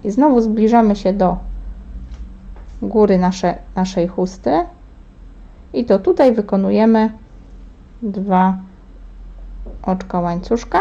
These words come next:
i dalej znowu w tym miejscu, gdzie było jedno oczko łańcuszka, jako taka przerwa,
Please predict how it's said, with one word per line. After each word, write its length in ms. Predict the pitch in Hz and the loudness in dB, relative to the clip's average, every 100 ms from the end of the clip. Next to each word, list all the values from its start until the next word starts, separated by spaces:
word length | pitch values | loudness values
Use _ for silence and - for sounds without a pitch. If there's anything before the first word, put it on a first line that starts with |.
| 480 - - - | 0 -2 -18 0
i 120 | 403 | 4
dalej 280 | 381 311 240 | 6 8 6
znowu 340 | 240 285 233 226 | 4 2 2 0
w 80 | |
tym 180 | - 254 | 2 6
miejscu, 340 | 240 233 - 208 | 6 4 0 -4
gdzie 220 | 220 202 | -2 -2
było 400 | 202 190 180 185 - - - - - - - - | 2 2 2 0 -8 -20 -20 -20 -20 -20 -20 0
jedno 360 | 233 226 208 - | 4 6 4 2
oczko 300 | 190 - 190 | -2 -2 0
łańcuszka, 500 | 180 185 185 190 262 | 0 0 -4 0 0
jako 240 | 240 196 | 2 -2
taka 240 | 196 190 | -6 -6
przerwa, 600 | 190 - 233 208 214 294 | -8 -2 -2 0 2 2